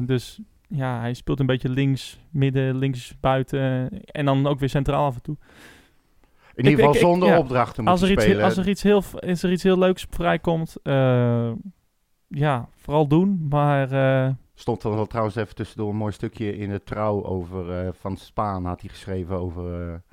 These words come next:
Speaker 2: over Ramselaar.
Speaker 1: Oké.
Speaker 2: Over zijn tijd bij P S V, dat hij helemaal verzandde in opdrachten en gewoon niet uit de voeten kwam. Dat hij zijn medespelers niet begreep, eh,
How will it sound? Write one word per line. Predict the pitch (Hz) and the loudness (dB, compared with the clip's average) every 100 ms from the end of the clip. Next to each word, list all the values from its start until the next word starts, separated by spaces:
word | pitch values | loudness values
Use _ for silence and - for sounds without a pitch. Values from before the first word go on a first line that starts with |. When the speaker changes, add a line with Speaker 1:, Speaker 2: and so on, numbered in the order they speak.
| _ _ _ | _ _ _
Speaker 2:
over | 101 90 | -4 -2
Ramselaar. | 92 92 87 101 90 87 80 | -2 -2 -4 -8 -10 -8 -4
Speaker 1:
Oké. | 151 131 139 | 0 0 0
Speaker 2:
Over | 92 | -4
zijn | 90 85 | -6 -4
tijd | 98 95 95 | -4 -4 -6
bij | - 95 | -6 -6
P | 90 | -6
S | |
V, | - 98 92 | -4 -4 -2
dat | 95 - | -6 -6
hij | 101 | -10
helemaal | 92 92 101 104 98 98 95 | -8 -6 -6 -6 -8 -8 -10
verzandde | 85 98 85 101 107 101 95 - _ _ _ _ _ | -12 -12 -4 -2 -2 -6 -10 -14 _ _ _ _ _
in | 104 - | -8 -4
opdrachten | 107 - 98 - 104 | -6 -2 -4 -2 -4
en | 95 95 95 | -2 -4 -6
gewoon | - 101 98 98 98 - | 0 0 2 -2 -6 -6
niet | 117 117 117 | 0 0 2
uit | 95 98 | 0 0
de | 90 | -4
voeten | 85 - | -6 -8
kwam. | - 98 98 | -4 -2 -2
Dat | 95 92 | -2 -4
hij | 107 95 | -6 -8
zijn | 98 98 98 | -4 -2 -2
medespelers | 104 95 - 104 98 | -2 -4 -6 -4 -4
niet | 104 90 | -6 -6
begreep, | - 98 98 - 113 | -6 -4 -6 -6 -10
eh, | 101 | -10